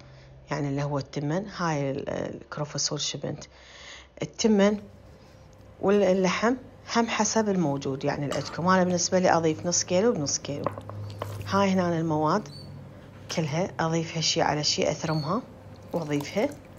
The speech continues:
صلصة الطماطة، أبدي أضيف المواد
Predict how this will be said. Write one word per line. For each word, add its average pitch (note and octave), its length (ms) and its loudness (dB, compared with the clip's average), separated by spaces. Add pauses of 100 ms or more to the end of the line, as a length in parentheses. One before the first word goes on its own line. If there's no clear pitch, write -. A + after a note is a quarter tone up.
(380)
صلصة E3+ 500 4
الطماطة، D3+ 600 0 (2250)
أبدي E3+ 320 -2
أضيف D3 280 -4
المواد D#3+ 460 -4